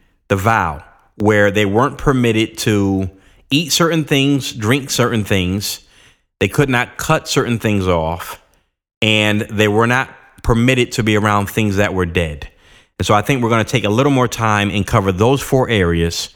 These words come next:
But I do wanna conclude today's lesson with whether or not Jesus was a Nazarite. And so the argument is that Jesus was from Nazareth, and so he was not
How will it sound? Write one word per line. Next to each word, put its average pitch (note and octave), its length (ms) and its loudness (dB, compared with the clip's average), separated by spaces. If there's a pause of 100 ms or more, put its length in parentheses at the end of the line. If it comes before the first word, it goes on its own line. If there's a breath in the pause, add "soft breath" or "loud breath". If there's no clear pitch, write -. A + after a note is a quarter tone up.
(380 loud breath)
But G2+ 100 2
I G#2 80 4
do C3 180 2
wanna C#3 200 2
conclude A#2+ 440 0
today's G2 360 0
lesson A#2 600 0 (400 soft breath)
with G#2 200 2
whether G#2 300 4
or G2+ 60 2
not G2 360 0
Jesus G2+ 1000 -2 (340 soft breath)
was G#2 220 2
a G2+ 40 2
Nazarite. E2+ 680 -2
And G2+ 100 -4
so G#2 200 2
the G2+ 100 0
argument D3 480 2
is G#2+ 160 0
that G#2 200 0
Jesus C3+ 540 0
was A2+ 200 2
from G2+ 260 0
Nazareth, F#2+ 720 -2 (720)
and G#2 80 2
so G2+ 140 2
he G#2+ 120 0
was G2 280 2
not A#2+ 520 0